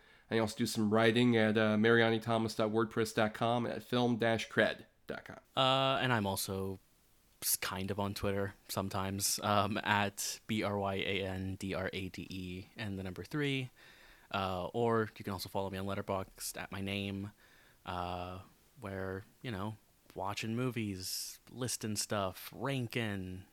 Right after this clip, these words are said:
Speaker 2: all that good stuff. So yeah, uh, follow me on there.
Speaker 1: And, uh, for more of just the audio stuff, you can, uh, follow us on places like Apple Podcasts or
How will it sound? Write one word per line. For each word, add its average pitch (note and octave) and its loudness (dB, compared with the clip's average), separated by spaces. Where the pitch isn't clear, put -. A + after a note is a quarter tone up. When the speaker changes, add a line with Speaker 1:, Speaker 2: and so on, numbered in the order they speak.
Speaker 2:
all A2 0
that F2+ -2
good E2+ -10
stuff. - -10
So - -12
yeah, F#2 -6
uh, F#2+ -10
follow A2 -4
me A2+ -2
on A2+ -6
there. B2 -10
Speaker 1:
And, A2+ 6
uh, A2 8
for A#2+ -2
more D#3+ 8
of A#2+ 6
just - 0
the A#2+ 2
audio A#2+ 10
stuff, A2+ 2
you A#2+ 4
can, A2+ 2
uh, A2 4
follow D3 10
us C3+ 8
on A2 6
places A2 0
like G2+ 0
Apple G2+ -4
Podcasts B2+ 4
or B2 6